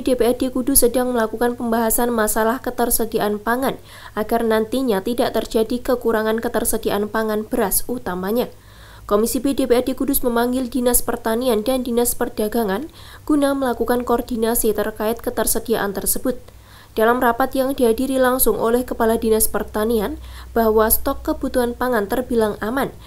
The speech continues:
Pasalnya, di Bulog ketersediaan tersebut masih memiliki stok sejumlah dua ribu empat ratus ton beras dan diperkirakan cukup sampai dengan enam bulan ke depan.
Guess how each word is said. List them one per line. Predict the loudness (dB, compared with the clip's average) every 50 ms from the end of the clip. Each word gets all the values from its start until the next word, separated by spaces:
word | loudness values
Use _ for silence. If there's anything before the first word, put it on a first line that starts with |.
| -18 -18 -18 -14 -8 -6
Pasalnya, | -4 -2 0 2 2 2 2 2 2 2 2
di | 0 0 -2
Bulog | -2 0 2 2 2 2
ketersediaan | 0 -2 -2 -2 -2 0 -2 -2 -2 0 0 2 2 2 2 0 0 -2
tersebut | -2 -2 -2 -2 -2 -4 -4 -2
masih | -2 0 0 0 2 0
memiliki | 0 0 2 2 2 2 0 -2 -2 -2
stok | -2 0 0 0 0 0
sejumlah | -2 -4 -4 -2 -2 -2 0 0 0 0 -2 -6
dua | -4 2 4 4
ribu | 4 4 0 0 -2 -2 0
empat | -2 -2 -2 -4 -4 -4
ratus | -4 -4 -2 0 -2 -2 0
ton | -2 -2 -2 -2
beras | -4 -6 -6 -4 -4 -2 -2 -4 -6 -6 -10 -14 -16 -18 -18 -18 -4 0
dan | 0 0 0
diperkirakan | 0 -2 -2 -4 -2 0 0 0 0 0 0 0 -2 -2 -2
cukup | -4 -4 -4 -4 -4 0
sampai | 0 2 2 0 -2 -2 0 0 0 0
dengan | 0 -2 -4 -4 -4 -6
enam | -6 -4 -4 -4 -4
bulan | -4 -2 -2 -2 -2 -2
ke | -4 -6
depan. | -6 -4 -2 -2 -2 -2